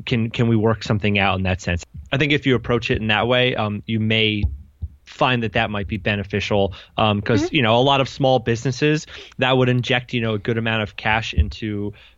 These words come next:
Speaker 1: uh, their, their business. And, uh, you know, that's what small business is like, is an injection of cash to be able to
Speaker 2: Yeah.
Speaker 1: grow and expand and all that kind of goodness.
Speaker 2: Yeah, that's, I'm actually doing that now in my personal life. I'm going through all of my bills and, um, well, I guess not, not so much my personal life, but my,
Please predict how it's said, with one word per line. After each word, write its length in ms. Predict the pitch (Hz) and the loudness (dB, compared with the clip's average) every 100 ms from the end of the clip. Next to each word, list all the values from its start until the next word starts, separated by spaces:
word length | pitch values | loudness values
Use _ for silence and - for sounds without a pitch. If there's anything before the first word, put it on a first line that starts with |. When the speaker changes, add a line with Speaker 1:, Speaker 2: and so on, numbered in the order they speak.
| - | -4
Speaker 1:
uh, 320 | 101 98 98 | 0 2 0
their, 560 | 95 104 101 98 98 - | 2 2 4 2 0 -2
their 160 | 110 104 | 0 0
business. 480 | 92 113 - 151 - | 2 0 2 0 0
And, 280 | 117 117 113 | 0 0 0
uh, 160 | 117 120 | 0 0
you 100 | 110 | -2
know, 120 | 101 | -2
that's 280 | 110 107 - | 0 -2 0
what 180 | 117 110 | -2 -2
small 220 | - 117 | 0 2
business 320 | 120 120 127 | 2 0 -2
is 140 | 127 120 | -2 0
like, 180 | 147 110 | 0 0
is 180 | 104 | -4
an 100 | 104 | -4
injection 420 | 101 92 107 - 123 | -8 -4 -4 -2 -6
of 100 | 123 | -2
cash 300 | 175 104 - | 0 0 -4
to 80 | |
be 60 | 107 | -6
able 160 | 107 104 | -6 -6
to 120 | - | -2
Speaker 2:
Yeah. 120 | 311 - - | -2 -2 -8
Speaker 1:
grow 300 | - 220 151 | 2 4 4
and 80 | 117 | 2
expand 600 | 117 - 220 175 131 117 | -2 -2 0 2 0 -4
and 80 | 117 | -6
all 100 | 110 | -4
that 160 | 104 | -6
kind 140 | - 90 | -6 -10
of 40 | |
goodness. 380 | 85 90 92 - _ _ _ | -10 -12 -14 -14 _ _ _
Speaker 2:
Yeah, 220 | - 202 190 | 0 2 4
that's, 180 | 254 294 | 2 4
I'm 160 | 262 | 4
actually 240 | 262 - 240 | 2 2 2
doing 220 | 214 202 | 4 4
that 160 | 185 175 | 2 2
now 240 | 190 180 | 2 2
in 180 | 185 175 | 2 0
my 200 | 175 175 | 0 0
personal 500 | - 185 185 247 254 | 0 -2 0 2 2
life. 260 | 269 269 | 2 2
I'm 100 | 196 | 0
going 220 | 190 185 185 | 2 2 2
through 160 | 190 | 0
all 180 | 165 185 | 2 2
of 120 | 185 | 2
my 100 | 185 | 0
bills 480 | 175 175 175 175 165 | 2 2 2 2 0
and, 220 | 165 165 - - - - | -2 -2 -6 -16 -14 2
um, 300 | 180 170 165 | 4 4 4
well, 120 | 208 | 4
I 80 | 190 | 4
guess 180 | 180 - | 4 0
not, 140 | 180 | 0
not 100 | 170 | 0
so 140 | - 175 | 0 0
much 120 | - | 0
my 60 | |
personal 400 | 156 - 165 165 | 0 0 0 0
life, 100 | 156 - | -2 -2
but 180 | 170 - | -4 0
my, 300 | 160 170 | -2 -2